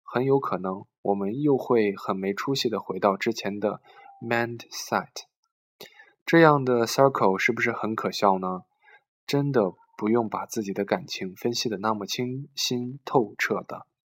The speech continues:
又不是要你交 report。有的时候真的不用去想 what are we，谁知道会不会一觉醒来就突然想结婚了呢？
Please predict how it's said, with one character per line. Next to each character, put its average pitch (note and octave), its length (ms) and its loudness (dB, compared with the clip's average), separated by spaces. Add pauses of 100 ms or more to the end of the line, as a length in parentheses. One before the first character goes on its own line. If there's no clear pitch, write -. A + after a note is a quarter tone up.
(420)
又 B2 160 8
不 A2 160 -2
是 A#2 260 4
要 A#2 180 0
你 F2+ 140 -8
交 G#2 260 0
report。 G#2 600 2 (460)
有 A#2 100 6
的 C#3+ 100 6
时 C#3+ 180 2
候 C#3 240 8
真 C#3+ 140 -2
的 C3 100 2
不 A2 120 -2
用 A#2+ 180 2
去 A2+ 340 2
想 F2+ 360 -2 (140)
what A#2 220 2
are A#2+ 240 6
we， A2 140 2 (500)
谁 G2 180 -2
知 A#2 140 -4
道 A2+ 220 6
会 A2+ 220 -2
不 G#2 80 -8
会 G2+ 140 0
一 F#2+ 120 -2
觉 G#2+ 200 -2
醒 - 180 -8
来 F2+ 260 -4 (200)
就 A#2 140 0
突 - 160 -4
然 G#2 120 -2
想 G2 220 -12
结 - 160 -12
婚 A2 180 -8
了 A2 120 -4
呢？ G2 180 -8